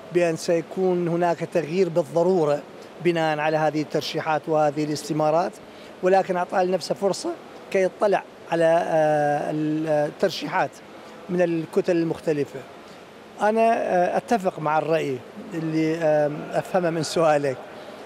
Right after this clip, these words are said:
اللي هو مجرد تغيير الوزير بوزير آخر تحت مسمى التكنوقراط قد لا يغير أداء الوزارة، لأن الوزارة ليس فقط بشخص الوزير، وإنما بالكوادر القيادية في الوزارة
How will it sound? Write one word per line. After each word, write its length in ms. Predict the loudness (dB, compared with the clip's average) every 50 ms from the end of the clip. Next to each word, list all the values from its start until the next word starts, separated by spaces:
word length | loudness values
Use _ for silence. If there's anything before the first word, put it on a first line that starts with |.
| -16 -18 -16 -8 -2
اللي 280 | -2 0 2 2 4 4
هو 420 | 4 6 6 8 8 6 6 4 2 -2 -10 -18 -18 -18 -18 -18 -18 -16 -10 -6
مجرد 400 | -4 -2 0 2 2 2 2 0 0 0
تغيير 360 | -2 -2 0 2 2 4 4
الوزير 560 | 4 4 2 2 2 2 2 2 2 2 2 0 -4 -10 -14 -14 -14 -10 -2 0
بوزير 440 | 2 2 2 2 2 2 2 4 4 4 4 2
آخر 280 | 2 2 0 -2 -2 -4 -8 -14 -18 -18 -18 -18 -18 -10 -6
تحت 240 | -4 -2 0 0 -2 -2
مسمى 440 | -2 -2 0 2 0 2 2 2 0
التكنوقراط 840 | 0 0 -2 -4 -4 -2 -2 -2 -2 -4 -2 -2 0 0 0 0 -2 -6 -12 -20 -20 -20 -20 -20 -20 -20 -6 -2 -2
قد 180 | -2 0 2
لا 180 | 4 6 6 8
يغير 560 | 6 6 6 4 4 4 4 2 2 2 2
أداء 300 | 4 6 6 6 6 4
الوزارة، 540 | 2 2 2 2 4 4 2 2 2 -2 -4 -8 -14 -18 -20 -18 -18 -18 -18 -20 -16 -6 -2
لأن 160 | 0 2 2
الوزارة 500 | 2 2 2 4 6 6 6 6 6 4
ليس 300 | 4 4 4 4 2 0
فقط 300 | 0 0 -2 -2 -2 -4 -4 -4
بشخص 380 | -2 0 0 0 0 -2 -4
الوزير، 500 | -2 0 0 0 0 0 -2 -2 -2 -4 -6 -10 -16 -20 -20 -20 -20 -20 -16 -8 -4
وإنما 440 | -2 -2 0 0 0 0 2 0 0
بالكوادر 600 | -2 -4 -6 -2 0 2 4 4 4 2 0 -2
القيادية 580 | -2 -4 -2 0 2 2 2 2 2 2 2
في 100 | 2 2
الوزارة 720 | 2 2 2 4 6 6 6 8 8 6 6 6 4 2